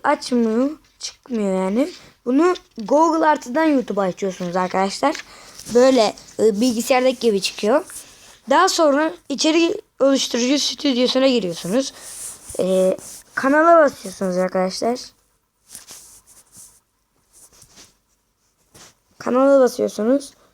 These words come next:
Ve görmüş olduğunuz gibi böyle bir şey çıkıyor. Burada, e, marka bilinci oluşturma var.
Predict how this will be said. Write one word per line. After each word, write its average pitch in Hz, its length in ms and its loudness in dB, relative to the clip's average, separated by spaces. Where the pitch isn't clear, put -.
Ve 285 120 4
görmüş 285 420 2
olduğunuz 247 320 4
gibi 277 160 -6
böyle 269 220 6
bir 233 60 -4
şey 233 200 -2
çıkıyor. 269 460 0
Burada, 285 540 2
e, 208 280 2
marka 269 600 0
bilinci 254 400 2
oluşturma 220 640 0
var. 180 160 -6